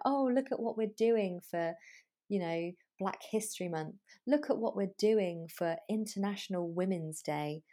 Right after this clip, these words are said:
Yeah, that's all really great. But get on TikTok and you'll see what people really think of this great H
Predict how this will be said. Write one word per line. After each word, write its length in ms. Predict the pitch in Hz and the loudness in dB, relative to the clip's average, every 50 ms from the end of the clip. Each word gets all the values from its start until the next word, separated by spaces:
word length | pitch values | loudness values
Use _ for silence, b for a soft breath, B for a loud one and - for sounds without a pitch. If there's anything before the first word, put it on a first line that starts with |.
| b b b b b b _ _ _ _ _ _ - | b b b b b b _ _ _ _ _ _ -4
Yeah, 300 | - 202 233 247 262 254 254 - _ _ _ _ _ - | 4 6 6 8 6 4 0 -4 _ _ _ _ _ 2
that's 300 | 226 226 233 - - 233 | 2 2 2 0 2 2
all 140 | 226 220 | 2 4
really 280 | 202 208 220 220 208 202 | 6 8 8 10 8 8
great. 460 | 202 - 175 165 156 151 147 - - _ _ _ _ _ _ _ _ _ _ _ | 6 4 4 4 4 4 2 -2 -6 _ _ _ _ _ _ _ _ _ _ _
But 240 | - 165 151 - - - - | 6 6 6 4 0 -6 0
get 160 | - 202 214 | 4 4 6
on 140 | 233 233 226 | 6 6 4
TikTok 640 | 226 - 247 240 - - - 190 185 - - - - _ _ _ - _ | 4 4 2 2 2 0 2 2 2 2 -2 -8 -14 _ _ _ -6 _
and 160 | - 165 160 | -4 -2 0
you'll 120 | 160 160 156 | 0 0 0
see 220 | - - 180 170 | 0 0 2 2
what 140 | 165 151 - | 2 0 0
people 380 | - - 165 160 - 156 151 147 | 0 -2 -4 0 0 -2 0 0
really 460 | 151 156 151 156 160 156 156 151 151 | 0 2 4 6 6 6 6 4 2
think 380 | 151 - 139 135 - - - - _ | -2 -2 -4 -4 -4 -8 -12 -16 _
of 160 | - 156 156 - | -8 -8 -4 -2
this 200 | 143 147 147 - | -4 -4 -4 -8
great 680 | - - 151 147 147 147 151 147 - - - - - B B B B B B B B B _ _ - - | -6 -4 -4 0 0 2 0 0 -2 -2 0 -2 -2 B B B B B B B B B _ _ -8 -2
H 320 | 175 160 - - - - | -2 -2 -2 -2 -6 -8